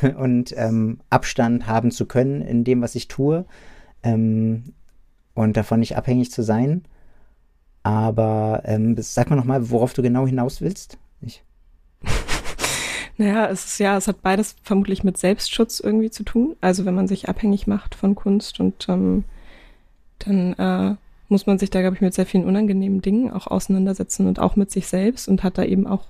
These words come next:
Speaker 2: wieder so einen Spiegel seiner selbst irgendwie in dem Produkt.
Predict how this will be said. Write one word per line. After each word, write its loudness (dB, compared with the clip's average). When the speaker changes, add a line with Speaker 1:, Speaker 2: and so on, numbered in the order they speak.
Speaker 2:
wieder 2
so 0
einen 0
Spiegel 0
seiner 0
selbst -2
irgendwie 0
in 2
dem 0
Produkt. -4